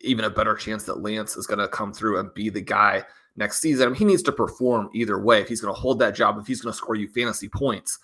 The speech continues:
But when you look at this roster, it is very, very young. The running back, the top two guys, Kenneth Walker and James Cook. I think that Cook, uh, you know, we had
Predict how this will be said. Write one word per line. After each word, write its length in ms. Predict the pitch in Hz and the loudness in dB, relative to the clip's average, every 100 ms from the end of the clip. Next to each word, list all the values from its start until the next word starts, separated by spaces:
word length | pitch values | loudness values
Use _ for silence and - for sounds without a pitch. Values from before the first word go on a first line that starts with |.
| _ _ _ _ _ _ _ | _ _ _ _ _ _ _
But 100 | 131 | 0
when 140 | 131 127 | 2 2
you 120 | 135 | 2
look 160 | 185 | 4
at 100 | - | 4
this 180 | 151 131 | 2 2
roster, 640 | 123 117 - 113 107 104 - - | 6 4 4 4 4 2 -8 -6
it 200 | 107 104 | -4 -2
is 400 | 101 95 92 - | -2 -2 -4 -8
very, 300 | 98 113 131 | -4 0 2
very 280 | 127 127 120 | 2 2 2
young. 460 | 107 107 104 104 98 - _ _ _ | 2 2 2 0 -6 -16 _ _ _
The 80 | - | -6
running 320 | 101 113 117 | 0 2 2
back, 420 | 113 113 - - - | 4 4 2 -4 -10
the 60 | |
top 240 | - - - | -8 -8 -6
two 160 | 120 | -4
guys, 260 | 113 104 101 | 2 2 0
Kenneth 320 | - 113 104 | -6 -8 -4
Walker 300 | 107 107 98 | -4 -2 -4
and 100 | 95 | -8
James 260 | - 98 - | -10 -12 -2
Cook. 300 | - 135 - | 4 4 4
I 60 | |
think 180 | - 113 | -6 -8
that 140 | 104 - | -8 -2
Cook, 380 | - 147 - - _ _ _ _ _ _ - | 2 2 0 -14 _ _ _ _ _ _ -8
uh, 60 | - - | -8 -2
you 100 | 220 | 4
know, 80 | |
we 120 | 190 175 | 6 8
had 220 | 180 | 6